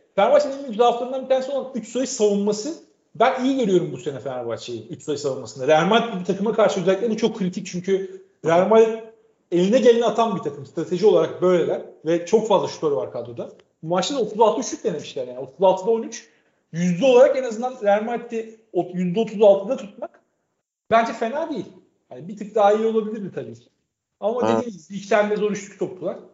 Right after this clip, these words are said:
Speaker 1: Yani Rudi kritik bir tane üçlük soktu mesela son çeyrekte ama sekizde iki atmış baktığın zaman. Fenerbahçe bence oraları iyi savundu. Fenerbahçe'de bu maçı kazandırabilecek şey senin dediğin aslında maçın sonunu daha sakin oynamak ve hücumda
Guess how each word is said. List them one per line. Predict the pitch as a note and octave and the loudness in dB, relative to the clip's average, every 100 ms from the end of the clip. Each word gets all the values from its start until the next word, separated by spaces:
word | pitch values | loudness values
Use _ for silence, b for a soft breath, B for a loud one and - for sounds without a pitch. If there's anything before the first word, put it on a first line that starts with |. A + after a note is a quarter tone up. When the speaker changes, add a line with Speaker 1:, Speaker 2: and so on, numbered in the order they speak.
| _ - | _ -12
Speaker 1:
Yani | B2+ E3+ | -6 -2
Rudi | F#3+ A3 G#3 - - - | 2 2 0 -6 -18 -4
kritik | G3 F3+ A#3+ - | -2 0 -4 -2
bir | - | 2
tane | F#3 D#3+ | 2 2
üçlük | D#3+ - | -6 -10
soktu | - C#3+ D3+ | -12 -14 -14
mesela | C#3 D3 | -8 -6
son | C#3+ D#3 | -6 -10
çeyrekte | C#3 C#3 C#3+ | -6 -4 2
ama | D4 C#4+ | 4 4
sekizde | A3 - A3 B3+ | 2 -2 -2 0
iki | - | 4
atmış | A#3 - - | 4 2 -4
baktığın | D#3+ - D3 | -4 -4 -8
zaman. | A#2 - - | -12 -12 -4
Fenerbahçe | F#3+ A3 A#3+ A#3 | 0 2 0 0
bence | A#3+ A#3 | 0 2
oraları | A3+ A#3 | 2 2
iyi | G3+ A3+ | 0 -2
savundu. | - F3 C3 A2+ b b b b F3 | 0 0 -2 -10 b b b b 2
Fenerbahçe'de | F#3 C4 C4+ - A3+ A3 G#3+ - - _ _ _ _ - | 4 6 4 2 -2 -2 -4 -10 -20 _ _ _ _ -10
bu | B3+ E4 | -2 2
maçı | D4 - | 2 2
kazandırabilecek | A3 G3+ G3+ F#3+ F#3+ F#3+ C4 - | 0 2 2 2 -2 -2 -6 -8
şey | C#4+ | -10
senin | D4 C#4+ C4+ | -8 -8 -6
dediğin | C4 C4 | -6 -4
aslında | B3+ A3 A3+ A3+ | -2 -2 -4 -4
maçın | A#3 C4+ | -4 -4
sonunu | G#3+ G#3+ G#3 | -2 -2 2
daha | G#3+ A#3 | 4 4
sakin | G#3+ F3+ F3 | 4 0 -2
oynamak | D#3+ A3 C4+ | -4 -4 -2
ve | A#3+ | -2
hücumda | G3+ G#3 G#3+ A3+ A#3 A#3 - | -2 0 0 2 2 0 -8